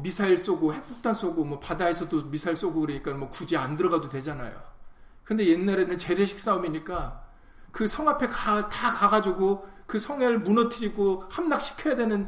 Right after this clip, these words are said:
그런 힘들고 어려운 과정이 있었습니다. 전쟁에서 이기려면은.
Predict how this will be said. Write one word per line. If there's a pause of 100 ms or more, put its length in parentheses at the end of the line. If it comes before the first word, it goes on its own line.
(140)
그런
힘들고
어려운
과정이
있었습니다. (1160)
전쟁에서
이기려면은.